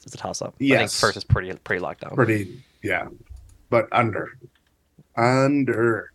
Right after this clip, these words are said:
Speaker 1: Jesus Christ. The over, the, these lines are insane, which, like,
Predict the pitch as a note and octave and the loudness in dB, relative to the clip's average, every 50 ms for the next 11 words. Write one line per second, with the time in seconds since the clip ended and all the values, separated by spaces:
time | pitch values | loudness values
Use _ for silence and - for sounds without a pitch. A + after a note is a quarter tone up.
0 | _ _ _ - - - - - - - - _ _ _ _ _ _ _ _ _ | _ _ _ -20 -18 -18 -18 -20 -20 -20 -20 _ _ _ _ _ _ _ _ _
1 | _ - A#2 B2 - C3 C3 A#2 A2 - - B2 A#2+ - - C3 B2 G#2+ - G#2 | _ -10 -8 0 2 2 4 4 0 0 2 2 2 2 0 -2 -2 -2 0 0
2 | G2+ F#2 F2+ F#2 F#2 F2+ F2+ C#2 C#2 F2+ F2 - - - D#2 - - A#2+ B2 - | 2 2 2 0 0 0 -2 -2 -2 -4 -8 -8 -8 -8 -6 -6 -8 -8 -10 -12
3 | _ _ _ A#2+ A#2 - - - F#2+ F#2+ - - - | _ _ _ 0 0 2 4 4 2 2 0 -6 -14